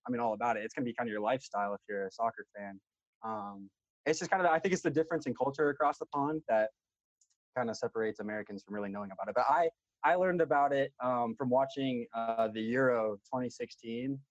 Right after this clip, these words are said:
and that's when I kind of first started seeing, like,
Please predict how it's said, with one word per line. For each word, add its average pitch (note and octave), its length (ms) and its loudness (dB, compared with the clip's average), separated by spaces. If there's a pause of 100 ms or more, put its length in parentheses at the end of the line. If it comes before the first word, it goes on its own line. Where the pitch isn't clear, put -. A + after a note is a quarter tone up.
and A2 160 -6
that's A#2 180 -2
when A#2 140 -4
I G#2+ 60 -4
kind A#2 200 -8
of A2 60 -8 (220)
first A#2 160 -2
started G#2+ 240 -6
seeing, A#2 400 -6 (120)
like, G#2 160 -6